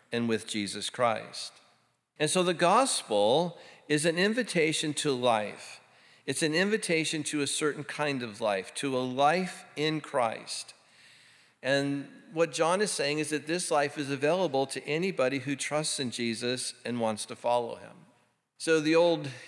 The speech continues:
you know, English preacher Spurgeon, commenting on this passage, said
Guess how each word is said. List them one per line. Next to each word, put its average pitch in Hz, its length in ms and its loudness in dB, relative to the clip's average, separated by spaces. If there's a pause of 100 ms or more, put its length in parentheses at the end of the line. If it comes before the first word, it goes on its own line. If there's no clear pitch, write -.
(120)
you 147 80 -10
know, 139 160 -2
English 135 800 -2
preacher 120 640 0 (220)
Spurgeon, 113 720 0 (560)
commenting 123 340 2
on 110 140 2
this 110 160 -2
passage, 113 440 -2
said 110 360 2